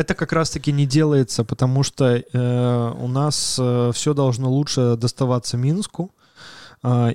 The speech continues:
и, э, ну, я не могу представить себе, м, момент, когда Могилеву дают какие-то эксклюзивные права на то, чтобы,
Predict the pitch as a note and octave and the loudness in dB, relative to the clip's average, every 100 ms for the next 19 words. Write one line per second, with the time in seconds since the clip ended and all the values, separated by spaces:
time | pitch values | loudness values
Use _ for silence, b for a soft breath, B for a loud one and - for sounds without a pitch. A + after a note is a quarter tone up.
0 | - B2 B2+ B2 A#2+ A#2+ A#2+ A#2 A2+ A2 | 0 0 2 2 2 2 0 0 -2 -4
1 | B2 A#2+ C3 C3+ A#2 - _ _ _ _ | -10 -14 -8 -6 -6 -12 _ _ _ _
2 | C#3 _ C3 C#3+ D3 C#3+ C#3+ C#3+ C3 D3+ | _ _ -4 -2 0 0 0 -2 -2 0
3 | C#3 - A#2+ A2+ A#2+ A#2 A2+ A2+ - A#2 | 0 -2 -4 -2 0 0 0 -4 -6 -6
4 | A#2 A2+ A#2+ A#2+ A#2+ B2+ B2 B2+ C3 E3 | -6 -6 -6 -8 -10 -4 0 2 2 0
5 | F#3+ - A#2 A2+ B2 A#2 B2 B2+ B2 A#2+ | -2 -4 -2 0 0 0 -4 -12 -4 -2
6 | A#2+ B2 C3+ A#2+ B2 B2 - A#2+ B2+ - | 0 2 2 2 2 2 -2 -2 -4 -4
7 | A#2 - C3 A#2+ B2 A#2 A2 - A#2 B2+ | -6 -4 -2 -2 -2 -2 -4 -2 0 0
8 | D#3+ D3 A#2 A2+ C3+ - B2 A#2+ | 0 -2 -4 -2 -4 -4 -6 -4